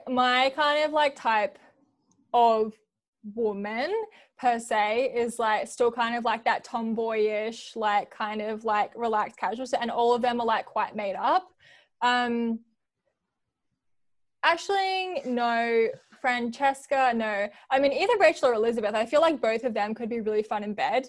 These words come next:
'cause they're both, like, quite, like, quirky personalities. So basically,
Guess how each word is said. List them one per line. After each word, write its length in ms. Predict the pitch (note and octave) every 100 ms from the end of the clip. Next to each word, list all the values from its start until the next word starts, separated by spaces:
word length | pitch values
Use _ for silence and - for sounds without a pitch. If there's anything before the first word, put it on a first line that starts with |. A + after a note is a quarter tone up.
| -
'cause 140 | B3+
they're 120 | A#3+
both, 300 | A3+ A3 A3+
like, 160 | A#3+ -
quite, 340 | - G#3+ F#3+
like, 220 | G3 - -
quirky 400 | - G3 - A#3
personalities. 1040 | A3+ A3 - G#3 F#3+ F#3+ G#3+ C#4+ F#4+ - _ - _
So 140 | _ B3
basically, 640 | A#3+ A#3 C4 B3+ B3 A3+